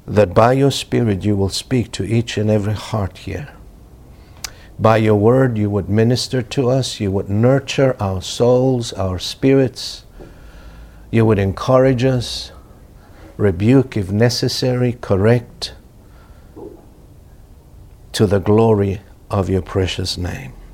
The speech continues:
So pray, we pray that you would give us ears to hear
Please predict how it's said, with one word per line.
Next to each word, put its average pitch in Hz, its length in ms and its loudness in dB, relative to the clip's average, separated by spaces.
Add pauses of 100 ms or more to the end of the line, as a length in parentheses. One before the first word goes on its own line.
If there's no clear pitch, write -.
(240)
So 110 260 2
pray, 139 540 0 (500)
we 120 120 4
pray 143 360 2
that 120 240 0
you 113 120 2
would 107 160 0
give 117 200 4
us 107 260 0
ears 123 360 4
to - 120 -6
hear 139 500 2